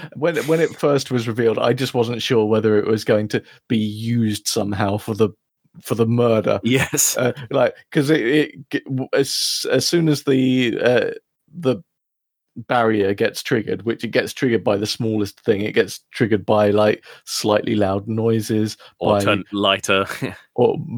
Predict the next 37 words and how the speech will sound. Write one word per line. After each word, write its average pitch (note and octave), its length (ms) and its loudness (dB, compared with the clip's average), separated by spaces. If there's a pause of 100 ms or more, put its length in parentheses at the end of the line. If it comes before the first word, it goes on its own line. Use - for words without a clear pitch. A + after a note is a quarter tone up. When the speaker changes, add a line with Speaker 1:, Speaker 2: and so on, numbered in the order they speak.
Speaker 1:
by A2+ 200 2
messages A#2 500 -2
being B2+ 240 -2
received A#2+ 320 0
on A#2 100 2
a A2 60 0
phone, A#2 500 0
<laughs> - 40 -20
like C3+ 160 0
Speaker 2:
Mm. D3+ 180 -2
Speaker 1:
that, C3 240 -2 (340)
that A#2+ 160 0
triggers A2 280 0
it. A#2 80 2
And, A#2 180 0
uh, A2 60 -2 (200)
I B2 140 0
was A#2 100 0
thinking, A2 320 -4
"Ah, G#2 440 0
at A2+ 100 -2
some B2 260 -2
point G#2+ 300 -2
someone's A2 320 -2
gonna A2 180 -2
set A2 220 0
it G#2+ 120 0
up G#2+ 180 -2
so G#2+ 100 -8
someone's, G#2+ 460 -2
like, G#2+ 180 2
standing G#2 580 0
nearby G#2 480 2
or G#2 140 0
something, A2 400 -4
and A#2 100 -2
then C#3 120 2